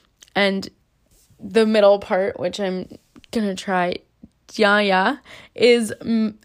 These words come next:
um, meditation. I'm so sorry that, I know you're laughing. I know you're laughing, and it's fine. You could laugh at me, 'cause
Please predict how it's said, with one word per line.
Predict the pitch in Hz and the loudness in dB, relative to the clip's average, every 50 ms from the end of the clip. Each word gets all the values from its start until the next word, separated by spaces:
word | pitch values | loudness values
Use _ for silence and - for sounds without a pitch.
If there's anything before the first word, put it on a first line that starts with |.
| _ | _
um, | - 208 202 190 185 190 196 | -6 -2 -2 -2 -2 -2 -2
meditation. | 208 214 214 220 220 - 226 202 202 196 - 180 180 175 185 - | -2 -2 -2 -2 -4 -4 -4 -4 -4 -4 -6 -6 -6 -8 -8 -8
I'm | - 196 202 208 | -8 -8 -6 -6
so | 202 - - - 185 180 185 | -8 -8 -6 -4 -4 -4 -4
sorry | 185 - 185 180 180 | -4 -6 -6 -6 -4
that, | 185 190 185 - - - - _ - | -4 -6 -8 -8 -10 -14 -16 _ -6
I | 214 214 | -4 -4
know | 208 208 214 208 214 202 190 | -4 -4 -4 -2 -2 -2 -2
you're | 185 180 185 175 | -2 -4 -6 -8
laughing. | 175 175 175 160 - - - - | -8 -10 -12 -16 -18 -18 -12 -6
I | - 269 | -4 0
know | 269 285 | 2 2
you're | 294 285 269 226 | 2 2 2 0
laughing, | 190 - - - - - | 0 -2 -4 -8 -12 -10
and | - 202 | -10 -10
it's | 190 196 - | -10 -10 -10
fine. | - - - - 196 | -10 -10 -10 -10 -10
You | 214 220 | -8 -8
could | 233 208 | -6 -4
laugh | 196 - 185 - | -4 -6 -6 -8
at | - 127 | -10 -12
me, | 87 - 208 - | -12 -14 -16 -16
'cause | - 220 214 208 | -14 -14 -14 -12